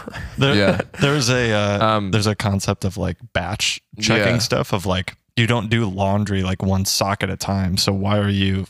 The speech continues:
Speaker 2: living out of your
Speaker 3: Yeah.
Speaker 2: inbox, like, one email at a time? You know,
Speaker 3: Well,
Speaker 2: like,
Speaker 3: and
Speaker 2: obviously there's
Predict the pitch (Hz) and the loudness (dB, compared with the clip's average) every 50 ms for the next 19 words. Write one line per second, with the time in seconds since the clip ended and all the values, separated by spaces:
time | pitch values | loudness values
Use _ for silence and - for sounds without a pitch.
0 | _ _ - 85 98 104 104 87 110 101 101 101 104 101 92 95 95 98 98 101 | _ _ -6 -2 0 0 2 2 2 2 2 2 0 0 0 -2 0 2 2 2
1 | 101 98 95 98 92 95 - - - 107 101 - 104 101 101 101 - 107 110 107 | 2 2 2 0 -2 -4 -4 -2 -2 0 0 0 0 0 0 0 0 0 0 2
2 | 101 98 98 98 98 98 98 - 101 95 95 95 98 117 - 117 117 123 123 117 | 2 2 2 0 0 0 -2 -2 -2 -2 -2 -2 -2 -2 0 2 2 4 4 4
3 | 123 123 120 123 147 143 139 - - 113 104 101 98 90 - - | 2 2 2 2 2 0 0 -2 -2 -2 -2 -2 -2 -4 -6 -8